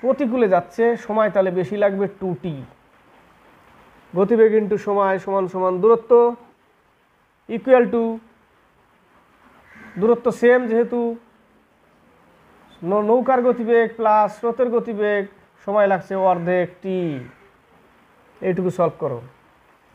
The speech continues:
টি টি কাটো, তাহলে টু এক্স মাইনাস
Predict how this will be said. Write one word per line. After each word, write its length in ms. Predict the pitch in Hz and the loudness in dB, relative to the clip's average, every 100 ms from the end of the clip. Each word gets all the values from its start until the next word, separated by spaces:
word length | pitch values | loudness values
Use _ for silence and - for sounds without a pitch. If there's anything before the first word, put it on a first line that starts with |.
| _ _ | _ _
টি 100 | 202 | -8
টি 140 | 196 196 | -6 2
কাটো, 420 | 202 196 233 240 233 - _ _ _ _ _ - - - _ _ | 2 4 2 2 -4 -20 _ _ _ _ _ -20 -20 -20 _ _
তাহলে 420 | 180 180 170 180 170 | -2 0 0 -2 -4
টু 280 | - 226 | -6 2
এক্স 340 | 233 233 233 214 | 4 4 0 -6
মাইনাস 560 | 202 190 190 190 180 | -4 -2 0 -2 -4